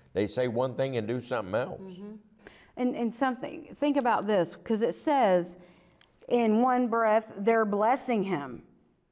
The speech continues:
Speaker 2: saying, 'Hosanna on the highest.' In another breath, they're yelling, 'Crucify him.'" And you, you may be going to that place of crucifying as actually killing,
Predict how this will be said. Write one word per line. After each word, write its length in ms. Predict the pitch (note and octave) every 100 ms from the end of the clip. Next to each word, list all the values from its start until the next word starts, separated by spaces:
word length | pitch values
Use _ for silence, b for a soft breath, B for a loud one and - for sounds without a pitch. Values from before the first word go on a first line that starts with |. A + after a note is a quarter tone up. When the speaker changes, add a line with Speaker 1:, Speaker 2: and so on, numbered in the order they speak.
| _ -
Speaker 2:
saying, 360 | - A#3 A3+
'Hosanna 440 | A#3 A3 G#3 G#3+ G#3
on 140 | G3
the 60 | F#3+
highest.' 260 | B3 A3+
In 120 | A3
another 300 | G#3+ G#3+ A3+
breath, 280 | G#3 G#3+ G3+
they're 160 | G#3+ G3
yelling, 340 | G3+ G3+ G3+
'Crucify 540 | F#3 C4+ C#4+ C4+ F#3+ D3+
him.'" 200 | D3+ B2 - b b b b b b b b _
And 200 | A3+ A#3+
you, 80 | B3+ C4+ - A#3+ -
you 640 | A3 A#3 D#4 F4+ F4+ D#4 -
may 380 | C4 C4+ C4 B3
be 140 | B3+
going 320 | G#3+ B3+ C4
to 120 | B3+
that 220 | B3 A3+ -
place 320 | C4 B3 A#3+
of 140 | A3+
crucifying 720 | - C4 A#3+ A#3 A#3+ A3+ G#3+ G#3
as 180 | G3 F#3+
actually 440 | G3 F#3+ G3 F#3+
killing, 500 | F#3 G#3 F3 D3 B2+